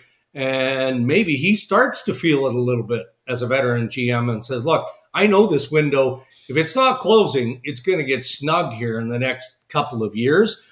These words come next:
So whether I'm around or not as general manager, I, I'm, I'm just gonna have to buckle down and pay a price. So I feel like he will add the piece that you guys talked about needing.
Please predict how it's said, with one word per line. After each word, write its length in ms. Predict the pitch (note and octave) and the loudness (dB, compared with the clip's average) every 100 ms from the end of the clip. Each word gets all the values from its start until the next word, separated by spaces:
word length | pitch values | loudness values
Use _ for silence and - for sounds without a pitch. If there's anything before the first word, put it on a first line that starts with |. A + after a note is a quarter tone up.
| _ _ | _ _
So 640 | - D3+ D3+ C#3+ B2 - _ _ _ - | -2 2 2 2 -2 -8 _ _ _ -4
whether 240 | D#3 D#3+ | 0 4
I'm 220 | D3+ F#3+ F#3+ | 4 4 2
around 340 | D3+ D3+ D3 | 2 2 0
or 80 | C3 | 0
not 260 | C3+ D3+ D#3 | 0 2 0
as 120 | A#2+ | 0
general 340 | D#3+ C#3+ C3+ | -2 -2 -2
manager, 580 | C3+ C#3 C#3 D3 C3 - | -2 -2 -2 0 -2 -4
I, 140 | B2 C3 A#2+ | -8 -8 -6
I'm, 180 | B2 - | -8 -6
I'm 140 | B2+ B2 | -8 -2
just 260 | D#3 D3 | 0 0
gonna 220 | D#3+ C3+ B2 | -2 0 0
have 240 | B2 - | -2 -2
to 60 | A#2 | -4
buckle 400 | C3+ A#2+ C3 A#2 | -2 -2 -4 -4
down 260 | B2 A#2+ | -2 -2
and 140 | A2+ G#2 | -4 -2
pay 160 | A#2+ | -2
a 80 | A2 | -2
price. 380 | - A2 G2+ - | -6 -10 -8 -8
So 180 | B2 A#2+ _ _ C#3 | -8 -10 _ _ 6
I 160 | E3 | 6
feel 320 | - - C#3 B2 | 6 4 2 4
like 200 | A#2 A#2 | 0 -2
he 160 | C3 | -4
will 420 | A2+ B2 A#2 G#2 - | 0 2 2 -2 -4
add 280 | A#2+ A#2 A2 | -2 -2 -4
the 60 | |
piece 340 | G2+ C3 A2 - | -8 -6 -6 -8
that 100 | A2+ | -10
you 140 | G#2+ | -10
guys 240 | G#2 G#2 - | -10 -10 -10
talked 280 | G#2 G2+ | -10 -10
about 220 | G#2 G2 G2+ | -12 -14 -12
needing. 240 | F#2 | -16